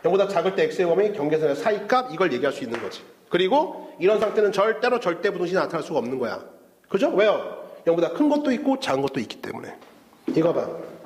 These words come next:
얘는요. 자, 이런 상태라면요. 에프엑스요. 에프엑스요. 얘가요. 영보다 크다라고 하면 어떻게 될까요? 얘는요. X 이퀄 감마를 제해놓고는 다 영보다 크죠. 그러니까 이런,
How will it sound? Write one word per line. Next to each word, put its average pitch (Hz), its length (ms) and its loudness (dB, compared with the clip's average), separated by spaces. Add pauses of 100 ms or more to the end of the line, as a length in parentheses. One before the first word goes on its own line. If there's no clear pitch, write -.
(840)
얘는요. 170 540 2 (380)
자, 190 120 2
이런 220 200 6
상태라면요. 254 680 2
에프엑스요. 220 720 0
에프엑스요. 165 420 -2 (120)
얘가요. 190 600 0 (460)
영보다 220 340 2
크다라고 320 520 0 (100)
하면 233 140 2
어떻게 214 180 0
될까요? 202 480 0
얘는요. 226 600 0 (380)
X 196 220 0
이퀄 269 240 0
감마를 247 420 2
제해놓고는 214 460 2
다 202 100 0
영보다 165 260 0
크죠. - 240 -12 (680)
그러니까 196 320 2 (200)
이런, 233 440 0